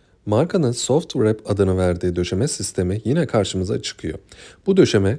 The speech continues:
kabinde gördüğünüz tüm yüzeylerde kullanılmış. Aracın motor seçeneklerine baktığımızda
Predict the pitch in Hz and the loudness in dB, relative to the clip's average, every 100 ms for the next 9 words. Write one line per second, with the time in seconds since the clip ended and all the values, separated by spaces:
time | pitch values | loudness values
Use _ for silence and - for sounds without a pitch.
0 | - - 90 92 98 123 98 90 90 87 | -6 -4 0 2 0 2 0 2 -2 -2
1 | 92 - _ - 185 202 127 107 92 92 | -4 -10 _ -6 -2 0 2 2 4 2
2 | 87 156 101 92 82 80 76 - - _ | 2 -2 0 0 -2 -4 -8 -14 -16 _
3 | _ _ _ _ _ _ _ _ _ _ | _ _ _ _ _ _ _ _ _ _
4 | _ _ _ _ _ _ - 104 92 139 | _ _ _ _ _ _ 0 0 2 -2
5 | 120 95 180 - - 98 92 92 90 156 | -2 -2 -4 -2 -2 -2 -2 -2 -2 0
6 | 175 - 87 85 85 92 | -2 -2 -6 -6 -6 -8